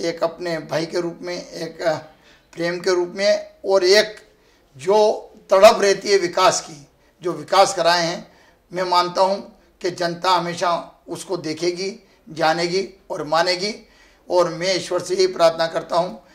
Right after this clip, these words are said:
कि जब तक सांस रहे मैं जनता की सेवा करता रहूं, यही ईश्वर से आशीर्वाद लेना चाहता हूं।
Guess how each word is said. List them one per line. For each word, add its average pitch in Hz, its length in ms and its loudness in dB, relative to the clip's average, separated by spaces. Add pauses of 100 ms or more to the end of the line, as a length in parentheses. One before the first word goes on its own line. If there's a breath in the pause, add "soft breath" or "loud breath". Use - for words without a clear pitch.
(220 soft breath)
कि 175 200 -2
जब 160 280 -4
तक 175 140 0
सांस 170 320 -2
रहे 165 120 0
मैं 160 160 -10
जनता 165 280 -6
की 147 120 -10
सेवा 113 420 -14 (340 soft breath)
करता 165 300 0
रहूं, 160 260 0 (360 soft breath)
यही 170 340 -4 (540)
ईश्वर 160 240 -2
से 160 120 -4
आशीर्वाद 156 480 -8
लेना 180 200 -12
चाहता - 120 -18
हूं। - 180 -20